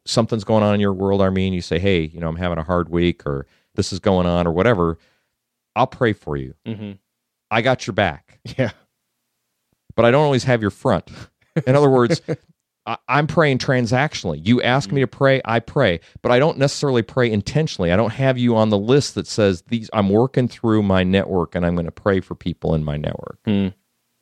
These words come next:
Speaker 1: And I think when I start to think about my network and people that I need to be in prayer for, Christian, non-Christian alike, everybody
Speaker 2: Yeah.
Speaker 1: that I work with,
Speaker 2: Yeah.
Speaker 1: entire network, right?
Speaker 2: Mm-hmm.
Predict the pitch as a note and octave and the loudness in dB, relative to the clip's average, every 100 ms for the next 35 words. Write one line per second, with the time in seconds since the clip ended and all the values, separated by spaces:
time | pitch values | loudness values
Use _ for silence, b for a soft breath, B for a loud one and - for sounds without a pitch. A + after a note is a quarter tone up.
0 | _ _ A#2 G#2+ G2+ B2+ B2 - G#2 G#2 | _ _ 0 2 2 0 -2 0 2 2
1 | A#2 - C3 A#2+ - G2+ F2 - B2+ - | 0 0 0 0 -2 -2 -2 -2 -4 -2
2 | F2+ F2+ F2 F2 E2+ E2+ G2 - E2+ - | -2 -2 0 -2 0 2 0 0 -2 -2
3 | F2 D#2+ - G#2+ - F2 F2 D#2+ E2+ E2 | -6 -6 -4 -4 -2 0 0 0 -2 -2
4 | E2 F2 F#2 - E2+ E2 D#2+ D#2+ - D#2+ | -2 0 0 -2 -4 0 0 0 -4 -6
5 | D2+ - D3 B2+ E2+ - D2+ D2+ D#2 D3 | -4 -2 0 0 -2 -2 0 0 0 -2
6 | C#3+ C3+ A2+ A2+ C#3 - A#2+ A2 A2+ - | -2 0 2 2 0 -4 -4 -2 -2 -2
7 | - C3 C3+ C3 B2+ A#2 A2 A2 B2 F#2 | -2 0 0 0 2 2 2 2 0 0
8 | D2+ - A2 B2+ - - G2+ - C#3 D#3 | 0 0 -2 -2 -4 -2 0 0 0 2
9 | C#3+ D3+ F#2 D#2 - _ G2 C3 - _ | 2 0 0 -2 -4 _ -2 0 -2 _
10 | G#2+ G#2+ | -10 -10